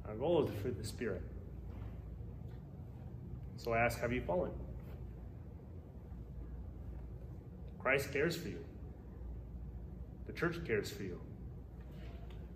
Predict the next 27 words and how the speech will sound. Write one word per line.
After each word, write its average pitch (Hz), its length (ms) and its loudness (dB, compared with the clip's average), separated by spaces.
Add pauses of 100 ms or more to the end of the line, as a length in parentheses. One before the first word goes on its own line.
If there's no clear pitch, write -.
(1160)
You, 143 180 6
as 151 180 10
you 165 40 10
know, 170 280 12
no 156 100 10
matter 185 460 12
how 196 320 12
many 202 260 12
children 147 880 10 (580)
a 135 80 6
mother 160 280 12
bears, 127 460 12
if - 120 2
she 160 80 8
has 147 120 10
fifteen 185 760 12
children, 165 440 8
do 123 80 6
you 147 80 8
think 185 220 10
she 180 180 8
loses 165 360 10
track 151 300 8
of 117 80 4
any 127 200 6
of 101 100 4
them? 90 160 -2